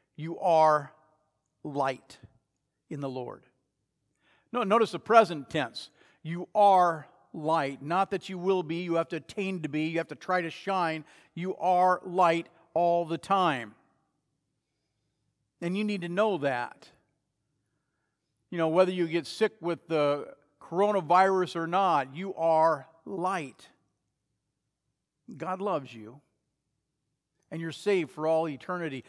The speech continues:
And we're amazed at that love because we know we don't deserve it. We know that we are sinners by nature. However, whether you deserve it or not, Christ says you are light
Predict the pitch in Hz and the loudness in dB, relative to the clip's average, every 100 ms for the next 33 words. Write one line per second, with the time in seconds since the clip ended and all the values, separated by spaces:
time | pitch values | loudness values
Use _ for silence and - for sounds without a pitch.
0 | - 220 294 269 247 269 220 185 170 151 | -14 -6 -2 2 2 2 0 -2 2 2
1 | 151 147 135 123 - - 190 - 208 156 | 2 2 2 -2 -12 -14 -10 2 2 2
2 | 196 196 277 226 175 190 175 151 139 190 | -2 2 2 2 0 -2 -2 -6 -2 -2
3 | 165 135 - _ _ _ _ _ _ _ | 0 -4 -8 _ _ _ _ _ _ _
4 | 139 147 180 165 139 143 139 - 160 156 | -12 -6 -6 -6 -8 -8 -8 -8 -10 -8
5 | 127 123 127 165 151 143 143 165 175 156 | -8 -8 -6 -8 -8 -8 -6 -4 -4 -6
6 | 135 - - _ 170 226 220 214 165 143 | -8 -14 -20 _ -2 -2 0 -4 -4 -4
7 | 147 214 226 202 190 156 185 175 127 - | 0 2 2 0 -2 0 -2 0 0 -2
8 | - _ _ _ _ _ _ _ _ _ | -12 _ _ _ _ _ _ _ _ _
9 | - 190 202 196 - _ - - 214 165 | -2 2 2 0 -8 _ -20 -6 0 2
10 | 156 156 - 170 - 165 160 160 151 180 | 0 -4 -8 -10 -4 2 4 2 0 4
11 | 196 156 135 | 4 2 -6